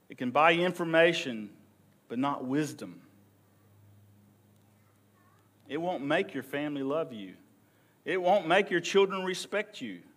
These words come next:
It won't make people believe you. And it won't make you truly happy. If we have God as number one in our lives, we will see that people will gain respect for us.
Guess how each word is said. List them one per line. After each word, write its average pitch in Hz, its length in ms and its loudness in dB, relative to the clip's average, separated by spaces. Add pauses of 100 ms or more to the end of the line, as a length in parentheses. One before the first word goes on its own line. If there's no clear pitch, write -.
(840)
It 139 80 -6
won't 151 240 -4
make 156 200 0
people 139 240 -4
believe 131 460 -4
you. 92 200 -10 (1080)
And 117 180 -12
it 113 160 -12
won't 131 260 -4 (540)
make 113 320 -8
you 110 160 -12
truly 110 440 -12
happy. 101 420 -14 (2250)
If 95 140 -16
we 135 120 -2
have 139 220 2
God 170 320 6
as 156 140 0
number 170 240 2
one 143 320 0
in 135 100 0
our 127 160 2
lives, 110 640 -2 (720)
we 127 100 -8
will 127 100 -4
see 147 240 -2
that 135 200 -2
people 170 300 -2
will 143 120 -4
gain 147 300 2
respect 170 520 -2
for 123 160 -4
us. - 440 -12